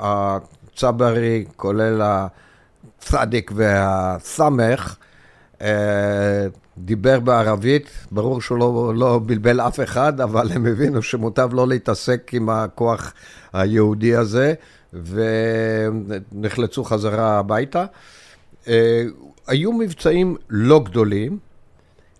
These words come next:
וככל שהתבגרנו בתוך הצוות, עדיין כ-, כלוחמים, לפני, לפני שיצאתי לקורס קצינים,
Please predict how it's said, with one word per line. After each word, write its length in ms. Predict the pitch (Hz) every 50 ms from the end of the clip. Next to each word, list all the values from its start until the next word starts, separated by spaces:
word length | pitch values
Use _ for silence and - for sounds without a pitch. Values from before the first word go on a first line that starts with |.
| - 90 87 82 82 82
וככל 1120 | 87 117 127 131 131 131 127 - - - _ _ _ _ _ - - 123 - - 185 185 190
שהתבגרנו 1200 | 175 - - 156 139 139 127 156 139 110 - 95 98 113 110 104 113 131 151 156 156 147 147 143 120
בתוך 400 | 107 113 - - 151 147 - -
הצוות, 640 | - - - - 143 147 143 143 139 135 - - -
עדיין 300 | - 107 113 127 135 147 139
כ-, 360 | - - - 147 151 139 135
כלוחמים, 600 | - 143 139 139 - 175 175 196 180 110 90 85 90
לפני, 300 | 104 104 - 135 135 127
לפני 400 | 127 127 123 120 123 151 135 131
שיצאתי 480 | - - 113 104 - 113 107 - 120
לקורס 340 | 113 113 - 120 123 117 -
קצינים, 340 | - 151 143 143 160 180 190